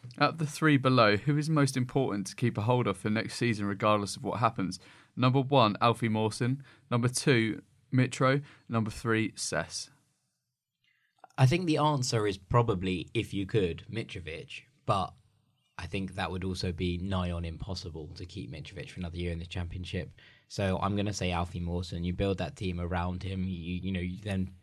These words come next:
Speaker 2: look to progress in front of that, I think. And I think he is the natural kind of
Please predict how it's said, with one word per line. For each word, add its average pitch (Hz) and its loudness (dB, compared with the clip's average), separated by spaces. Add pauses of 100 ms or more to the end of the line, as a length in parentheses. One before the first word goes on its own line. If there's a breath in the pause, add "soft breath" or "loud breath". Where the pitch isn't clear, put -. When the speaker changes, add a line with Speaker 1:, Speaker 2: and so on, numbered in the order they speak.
Speaker 2:
look 98 -2
to - -4 (200)
progress 92 -4
in 95 -2
front 110 0
of 95 -6
that, 104 2
I 104 -6
think. 98 -8 (280 loud breath)
And 104 0
I 101 0
think 98 -2
he 110 2
is 98 0
the 101 -2
natural 98 -4
kind 92 -2
of 90 -4